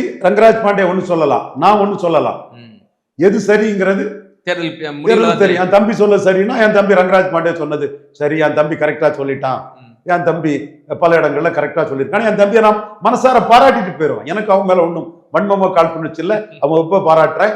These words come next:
Speaker 2: ம்.
Speaker 1: அவனை பாராட்டுறேன், அவன் திறமையை பாராட்டுறேன். ஆனா நீ நயவஞ்சகத்தனம் பண்ற, அயோக்கியத்தனம் பண்ற. எடப்பாடியே சீமான் ஜெயலலிதா உயிரோடு இருக்கும்போது ஒரு விழுக்காடு எடுத்த சீமான், எடப்பாடியோட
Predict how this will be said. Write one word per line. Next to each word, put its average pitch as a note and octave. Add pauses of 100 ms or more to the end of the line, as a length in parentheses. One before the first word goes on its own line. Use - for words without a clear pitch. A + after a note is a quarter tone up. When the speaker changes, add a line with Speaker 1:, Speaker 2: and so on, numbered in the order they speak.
(140)
Speaker 2:
ம். C3+
Speaker 1:
அவனை E3
பாராட்டுறேன், D3+
அவன் G3
திறமையை G#3
பாராட்டுறேன். D#3 (240)
ஆனா A#3+
நீ B3 (460)
நயவஞ்சகத்தனம் C4+
பண்ற, F#3+ (100)
அயோக்கியத்தனம் A#3+
பண்ற. G3 (500)
எடப்பாடியே B3+
சீமான் B3 (280)
ஜெயலலிதா B3
உயிரோடு B3
இருக்கும்போது A3
ஒரு A#3
விழுக்காடு G#3+
எடுத்த F3+
சீமான், G3 (280)
எடப்பாடியோட A#3